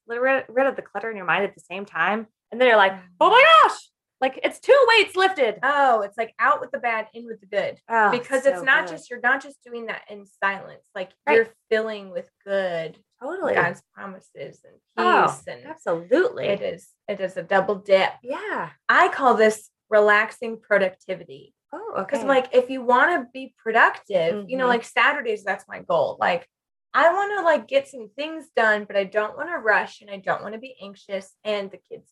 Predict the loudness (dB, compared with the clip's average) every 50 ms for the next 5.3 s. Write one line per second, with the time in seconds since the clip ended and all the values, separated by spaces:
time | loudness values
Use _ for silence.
0 | _ -6 -6 -6 -8 _ 0 2 2 2 0 -2 0 0 0 0 0 -2 -4 -4
1 | -2 -4 -4 -4 -8 _ -12 -10 -10 -10 -10 -6 -4 -4 -4 -4 -6 -12 -16 -16
2 | -16 -18 _ -16 -16 -12 _ -8 -8 -4 _ 2 2 2 0 -4 -12 -14 -14 -14
3 | -18 -8 _ 2 2 2 2 2 -2 -4 -6 -6 _ -20 -20 -20 _ _ _ _
4 | _ _ _ _ _ _ _ _ -2 -2 0 0 -2 0 0 2 2 2 0 -2
5 | -4 -6 -12 -16 -20